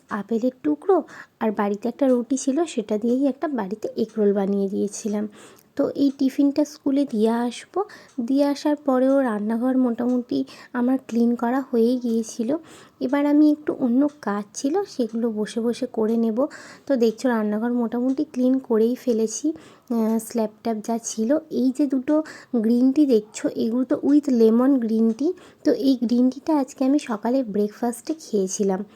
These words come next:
চা, চাটা মানে অন্য গ্রিন টিটা না খেয়ে এটা ট্রাই করেছিলাম। তো গ্রিন টিটা বুঝতে পারিনি, একটু বেশি ভেজানো ছিল, সেই জন্য এতটা তিতো হয়ে গিয়েছিল যে কি বলবো আমি।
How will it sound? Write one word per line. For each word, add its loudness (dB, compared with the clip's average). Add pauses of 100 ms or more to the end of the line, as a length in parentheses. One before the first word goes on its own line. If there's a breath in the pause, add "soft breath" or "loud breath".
(140 soft breath)
চা, 0 (280)
চাটা -4
মানে 0 (140)
অন্য 4
গ্রিন 4
টিটা -2
না 0
খেয়ে -6
এটা -4
ট্রাই -4
করেছিলাম। -2 (460 loud breath)
তো 0
গ্রিন 6
টিটা -2 (380 loud breath)
বুঝতে -2
পারিনি, 2
একটু -4
বেশি 0
ভেজানো 4
ছিল, -2
সেই -4
জন্য -2 (180)
এতটা -8 (160)
তিতো 0
হয়ে 4
গিয়েছিল 0
যে -2 (100)
কি -2
বলবো 2
আমি। -2